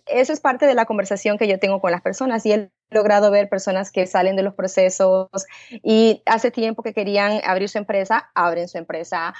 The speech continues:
o se van a viajar donde siempre quisieron. Eh, mi mamá quería viajar y también lo logró.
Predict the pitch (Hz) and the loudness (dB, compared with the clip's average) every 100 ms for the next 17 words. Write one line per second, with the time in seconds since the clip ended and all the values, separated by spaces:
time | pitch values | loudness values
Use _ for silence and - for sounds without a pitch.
0 | - - - 214 226 208 208 226 - 208 | -20 -8 -4 0 2 4 4 0 0 2
1 | 196 196 196 202 196 202 196 190 190 196 | 2 2 0 0 -2 -2 -8 -10 -10 -10
2 | 196 - 180 175 180 185 - - - 196 | -12 -4 0 0 -2 -6 -12 -20 -2 0
3 | 196 240 262 233 220 - _ - 226 240 | 2 4 4 2 -2 -8 _ -2 2 2
4 | 285 277 220 220 233 220 190 190 190 247 | 2 0 0 0 0 0 -2 2 2 2
5 | 254 214 185 190 208 208 190 180 208 | 0 -6 -6 -6 -4 -2 0 2 2